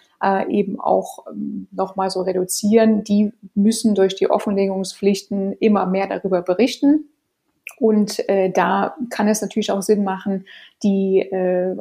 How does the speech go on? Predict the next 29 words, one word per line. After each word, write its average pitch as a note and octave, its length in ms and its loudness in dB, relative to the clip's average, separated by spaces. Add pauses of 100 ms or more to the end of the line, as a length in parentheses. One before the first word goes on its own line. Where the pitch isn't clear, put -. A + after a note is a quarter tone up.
einzelnen, F#3+ 680 -2 (340)
äh, F3+ 80 -4
Reportings, G3+ 840 2
die G3 120 -4
die F#3+ 100 0
jedes G3 300 0
Jahr F3+ 160 -4
rausbringen, G#3 680 2
die, F#3 240 -2
auch F#3+ 140 -2
die G3 120 -4
C-S-R-Berichte G3 920 -2
und G3 140 -6
so F#3 120 -10
weiter F#3+ 300 -4
zu - 160 -6
lesen, G#3 480 0
um G3 200 -8
dann F#3+ 200 -6
auch G3 240 -4
zu - 180 -6
sehen, F#3 280 -2
okay, G#3 440 0 (400)
ähm, F#3 200 0
ist - 200 -6
das, F#3+ 300 -4
was F#3 240 -6
drin G#3 280 -2
steckt, - 680 -2